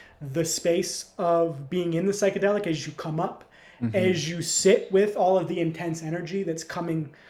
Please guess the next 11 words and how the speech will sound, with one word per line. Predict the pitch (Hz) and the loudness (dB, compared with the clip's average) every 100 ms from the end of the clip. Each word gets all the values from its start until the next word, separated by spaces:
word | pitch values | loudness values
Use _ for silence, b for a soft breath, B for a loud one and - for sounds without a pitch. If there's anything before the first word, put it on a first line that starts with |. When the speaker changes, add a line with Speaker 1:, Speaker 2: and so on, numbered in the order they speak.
| B B | B B
Speaker 1:
through | - - 185 | -16 -4 0
you, | 190 214 214 | 2 0 -2
through | - 185 180 | -4 -2 0
this, | 170 170 - - | 0 0 -4 -8
you | 170 | -4
know, | 165 | -2
widened | 151 165 175 165 | 0 0 0 0
aperture. | 156 160 196 202 196 196 - B B B B B B B _ | -2 -2 -2 -2 -2 -4 -10 B B B B B B B _
And | 220 208 202 196 | 6 10 10 10
as | 220 196 196 143 | 8 10 8 6
you | 170 180 | -2 -4